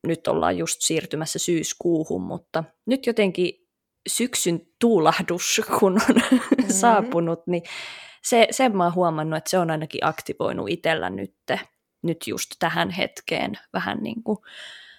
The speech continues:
Speaker 1: ää, näitä asioita ja intoa tehdä loitsua ja, ja tota, me itse asiassa just, ee, ton esikoiseni kanssa lukitsimme kaikki meidän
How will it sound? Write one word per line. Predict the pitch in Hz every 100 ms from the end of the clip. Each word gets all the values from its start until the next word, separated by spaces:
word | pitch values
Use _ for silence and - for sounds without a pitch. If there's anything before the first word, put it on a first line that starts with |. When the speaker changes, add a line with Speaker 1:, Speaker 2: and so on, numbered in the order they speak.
| _ _ _ _ _
Speaker 1:
ää, | 196 190
näitä | 185 190 196
asioita | - 208 220 208 196 190 190 196
ja | 190 185 180 - _ -
intoa | 196 190 190 175
tehdä | 196 175 170 165 - _ _
loitsua | 208 185 185 170 - - 175 170 170
ja, | 165 165 - _ _ _ - - _ _ _ _ _ _ _ _
ja | 180 175
tota, | 165 180
me | 175
itse | 175 -
asiassa | 165 175 175 -
just, | 180 170 - - - _ _ _ _ _ _ _ _ _ _ _ -
ee, | - 180
ton | 175 180 185 - - - _ _ - - -
esikoiseni | 208 - - 170 - 175 - 120 202 - - _ _ _ _ -
kanssa | 180 180 - - -
lukitsimme | - 220 226 202 - 165 170 170
kaikki | - 196 196 -
meidän | 170 170 165 165